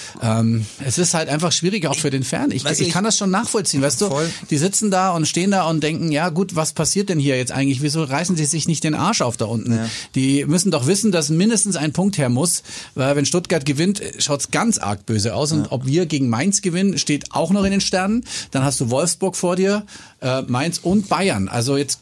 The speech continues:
Speaker 2: gehen wir mal wieder wie immer davon aus, dass wir in München nichts holen. Das ist ja egal, wenn wir was holen, ist ja super.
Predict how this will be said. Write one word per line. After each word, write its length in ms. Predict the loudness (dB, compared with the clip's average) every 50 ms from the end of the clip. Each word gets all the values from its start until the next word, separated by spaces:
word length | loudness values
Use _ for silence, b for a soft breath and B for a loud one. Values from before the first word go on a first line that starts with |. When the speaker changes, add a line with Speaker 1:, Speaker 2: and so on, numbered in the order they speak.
| _ -4
Speaker 2:
gehen 140 | -2 0 2
wir 80 | 2 2
mal 220 | 2 2 0 0
wieder 280 | 0 0 0 0 0 -2
wie 100 | -2 0
immer 240 | 2 4 4 4 4
davon 240 | 2 0 0 0 0
aus, 240 | 0 0 0 0
dass 160 | -2 -2 -2 -2
wir 400 | -2 0 0 -2 -4 -6 -6 -2
in 140 | 2 2 2
München 340 | 4 2 2 0 0 0 0
nichts 220 | 0 -2 -4 -2
holen. 240 | 0 2 2 2 2
Das 100 | 2 0 0
ist 80 | 0
ja 120 | 0 0 0
egal, 360 | 0 0 0 0 0 0 0
wenn 100 | 0 0
wir 120 | 0 0
was 180 | -2 -2 -2 0
holen, 160 | 0 0 0
ist 100 | 0 0
ja 80 | 0 0
super. 340 | 0 0 2 2 0 0